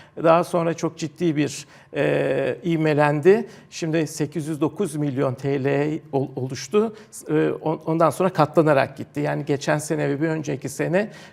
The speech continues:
dört yüzer milyon T L yatırım topladık bu girişimlere. Orada da bırakmıyoruz. Yani fır-, e, bu desteklerimiz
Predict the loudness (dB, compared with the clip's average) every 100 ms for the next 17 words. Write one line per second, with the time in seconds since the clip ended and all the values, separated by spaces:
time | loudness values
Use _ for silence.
0 | 0 0 2 -2 0 0 -2 -4 -4 -4
1 | -4 -4 -2 0 -2 -4 -14 -4 -4 -2
2 | -2 -4 -6 -12 -20 -6 -4 -2 -2 2
3 | 2 0 -4 -4 -4 -2 -2 -2 -6 -6
4 | -6 -8 -12 -20 -20 _ 0 4 6 6
5 | 6 2 -2 -6 -8 -8 -8 0 2 2
6 | 0 -6 -18 -2 0 2 0 0 0 2
7 | 0 0 -2 0 -2 0 -2 -4 -8